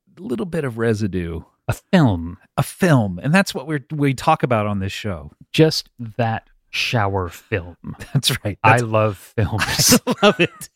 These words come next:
Speaker 1: Wait, we've n-, this is our thirty-eighth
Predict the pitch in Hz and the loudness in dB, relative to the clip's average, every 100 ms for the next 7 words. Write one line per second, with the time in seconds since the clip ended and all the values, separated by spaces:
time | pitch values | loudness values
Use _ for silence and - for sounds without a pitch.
0 | _ - 202 220 _ _ _ _ _ _ | _ 0 2 0 _ _ _ _ _ _
1 | 220 285 269 - _ _ _ _ - _ | -2 0 -2 -8 _ _ _ _ -20 _
2 | - 262 349 196 147 - 165 196 190 190 | 0 0 2 2 0 0 0 0 2 0
3 | 190 | -2